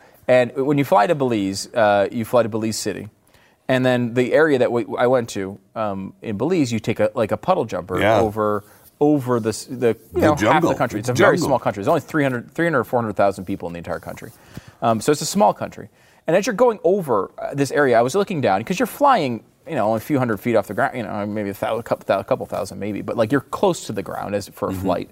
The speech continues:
Speaker 1: And I'm looking down at the ground, I'm like, there are areas where it's just trees
Speaker 2: Yeah.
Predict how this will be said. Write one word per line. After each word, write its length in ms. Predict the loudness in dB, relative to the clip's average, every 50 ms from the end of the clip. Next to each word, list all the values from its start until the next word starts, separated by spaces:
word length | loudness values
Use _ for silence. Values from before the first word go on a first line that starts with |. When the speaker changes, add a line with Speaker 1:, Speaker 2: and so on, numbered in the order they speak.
| -16 -20 -20 -20 -20 -20 -20 -20 -16 _ -2
Speaker 1:
And 180 | -2 -2 0 0
I'm 100 | 0 2
looking 220 | 2 0 0 -2 -4
down 100 | -4 -4
at 80 | -4
the 60 | -6 -6
ground, 180 | -4 -4 -2
I'm 120 | -2 0 0
like, 220 | -2 -2 -4 -8 _ _ _ _ _ _ _ _ _ _ _ _ _ _ _ _ -2
there 220 | 0 2 4 4
are 200 | 4 2 0 -2 -4
areas 480 | -6 -4 -2 0 2 2 0 0 0
where 220 | 0 0 0 0 0
it's 180 | -2 -2 -2 -4
just 580 | -10 -8 -6 -2 0 0 0 0 -2 -8 -10 -8
trees 640 | -10 -10 -8 -4 -2 0 2 2 2 2 2 4
Speaker 2:
Yeah. 220 | 4 4 4 2